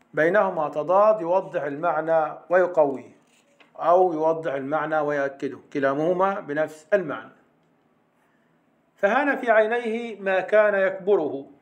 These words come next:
تعبير يدل على استصغار رسول كسرى لملوك كسرى بعدما رأى من تواضع سيدنا عمر بن الخطاب. والجمع في كلمة الأكاسر يفيد الكسرة.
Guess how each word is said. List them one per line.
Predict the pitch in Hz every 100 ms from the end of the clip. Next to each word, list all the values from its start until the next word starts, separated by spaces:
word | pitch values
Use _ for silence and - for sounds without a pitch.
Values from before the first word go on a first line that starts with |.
| _ _ _ _ _ _ _ _ _ _ _ _ _
تعبير | 127 135 -
يدل | 214 214 202
على | 170 170 160
استصغار | 156 160 165 202 190 139
رسول | - 202 190
كسرى | 226 - 226 240 233 - - _ _ -
لملوك | 170 170 202 226 226
كسرى | 214 - 139 139
بعدما | 151 156 202 202
رأى | 180 196 196 190
من | 185
تواضع | 160 165 185 185 175
سيدنا | - 165 160 156
عمر | 151 165 160 -
بن | 202 170
الخطاب. | 139 143 - 120 120 - _ _ _ _ _ _ _ _ _ _ _ _ -
والجمع | 160 185 240 214
في | 202
كلمة | 226 220 196
الأكاسر | 180 175 170 214 220 196
يفيد | 165 - 185 185 180 -
الكسرة. | 202 170 127 -